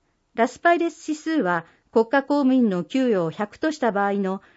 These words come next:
地方公務員の給与水準を表したものです。平成二十八年度の当市のラスパイレス指数は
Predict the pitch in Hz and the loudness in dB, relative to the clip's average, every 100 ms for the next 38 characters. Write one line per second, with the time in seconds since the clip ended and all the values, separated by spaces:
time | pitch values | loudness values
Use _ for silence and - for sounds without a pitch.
0 | _ - 233 247 320 320 320 311 311 208 | _ -2 0 2 0 -2 0 2 2 2
1 | 151 - 285 302 302 311 294 202 175 147 | -2 0 2 2 2 0 0 -2 -2 -2
2 | 151 202 202 - 151 147 151 135 139 _ | -2 -2 -4 -6 -6 -4 -4 -8 -12 _
3 | _ _ _ _ _ _ _ _ _ _ | _ _ _ _ _ _ _ _ _ _
4 | _ _ - 311 311 359 349 330 330 254 | _ _ -2 0 2 0 2 0 0 -2
5 | 240 269 269 240 175 156 151 _ 311 302 | 0 2 2 0 -2 -4 -6 _ 0 0
6 | 247 185 180 185 - 277 277 277 - 269 | 0 -2 -4 -6 -2 0 0 -2 -6 -8
7 | - 262 190 165 156 | -4 -4 -2 -2 -4